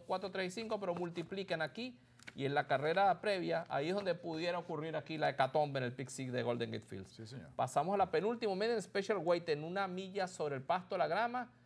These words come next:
Speaker 1: El ocho, primera selección indiscutible, Defensor Fortis.
Speaker 2: Bueno, sí, viene a correr por primera vez a Golden Gate Fields. A este también lo castraron, no corre desde el cinco de agosto.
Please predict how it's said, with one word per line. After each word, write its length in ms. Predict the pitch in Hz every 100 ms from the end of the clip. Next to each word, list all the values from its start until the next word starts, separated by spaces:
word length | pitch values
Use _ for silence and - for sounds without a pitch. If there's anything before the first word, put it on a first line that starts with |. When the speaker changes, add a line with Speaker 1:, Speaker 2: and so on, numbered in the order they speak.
| - - -
Speaker 1:
El 260 | 104 101 101
ocho, 500 | 107 240 240 240 185
primera 400 | 156 131 156 208
selección 440 | - 165 131 156 180
indiscutible, 640 | 170 156 131 127 175 180
Defensor 640 | 147 135 165 175 - 190 151
Fortis. 1040 | - 165 147 - 156 - - - - - - - - - -
Speaker 2:
Bueno, 200 | 123 202
sí, 140 | 127 202
viene 220 | 127 139
a 20 |
correr 260 | 139 139 143
por 160 | 147
primera 320 | 127 127 139
vez 240 | 135 135 120
a 140 | 110
Golden 320 | 101 120 127
Gate 180 | 123 131
Fields. 400 | 120 156 151 131 -
A 220 | 104 104
este 260 | 110 117 135
también 340 | 123 117 123
lo 80 | 127
castraron, 560 | 127 - 127 110 107
no 140 | 110 101
corre 260 | 117 117
desde 160 | 120 107
el 120 | 98
cinco 560 | - 120 117 120 113 104
de 100 | 117
agosto. 500 | 135 131 - 127